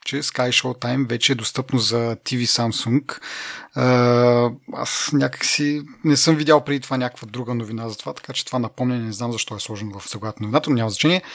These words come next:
Важното от цялата история е, че вече има приложение за телевизорите Samsung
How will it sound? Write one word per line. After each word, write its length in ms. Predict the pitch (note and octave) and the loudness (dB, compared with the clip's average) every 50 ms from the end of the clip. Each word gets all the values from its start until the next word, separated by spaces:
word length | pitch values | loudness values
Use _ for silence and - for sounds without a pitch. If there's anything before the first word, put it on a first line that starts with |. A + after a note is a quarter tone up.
| - - - - _ _ _ - | -16 -16 -18 -20 _ _ _ 2
Важното 320 | A#2 A#2+ B2 B2+ - B2 | 2 2 2 2 0 -2
от 100 | A#2 - - | -2 0 4
цялата 240 | C3 B2 A#2+ - A#2 | 4 4 4 4 0
история 320 | - - C3+ C3 C#3 C3 | -2 0 2 4 4 4
е, 60 | C3 | 4
че 240 | - - C#3 C#3 C3 - - - - - - - _ - | 4 6 6 6 6 4 -2 -16 -18 -18 -20 -18 _ -4
вече 320 | A2+ A#2 B2 - - B2+ B2 | 0 0 2 2 2 4 4
има 280 | B2 B2+ B2+ B2+ - | 4 4 4 2 0
приложение 480 | - A2+ G#2 A2 A2 B2+ C3 C3+ C3 A#2+ | -2 -4 -2 0 2 4 4 4 4 4
за 400 | G#2 G#2+ B2+ B2 B2 B2 B2 - | 4 4 4 6 6 6 4 2
телевизорите 640 | - G#2 A2+ A2+ A2 A2+ A#2+ A#2+ A#2+ A#2 - B2 | 0 0 0 0 0 2 2 2 2 2 0 2
Samsung 720 | - - - A#2+ A2+ A2 G2+ - - C3 D#3+ F3+ - - | 2 2 2 2 2 2 2 2 2 2 2 2 0 -2